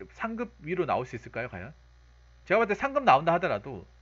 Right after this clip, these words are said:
설령 상급 나온다 하더라도 내가 봤을 때는 그 상급 예비역 나올 수도 있을 것 같아, 상급 예비역. 왜냐? 집이 어렵잖아요.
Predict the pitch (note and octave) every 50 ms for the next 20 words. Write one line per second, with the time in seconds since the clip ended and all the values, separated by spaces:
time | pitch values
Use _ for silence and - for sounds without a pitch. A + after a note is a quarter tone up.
0 | - - - - - - - - - _ - - A#3+ A#3+ A#3+ - B3+ A#3 B3+ B3
1 | G#3 D3+ D3+ D#3+ E3 D#3+ D#3 E3 D3+ B2+ A#2+ A#2+ B2+ C3 B2+ - - A#2+ G#2+ G2+
2 | - G2+ - - G3+ G3+ A3+ G#3+ A#3 A#3 A#3 G3+ C#3+ G2+ F#2+ G#2 G2+ - - -
3 | G#2+ F#2 - - G2+ F2+ E2+ - - - - B2 A2+ G#2+ G2 F#2+ F2+ F2 D#2+ E2
4 | F#2 G2+ A#2 B2+ A2 - - F3+ F3 F#3 F3 E3+ - - E2+ D2+ -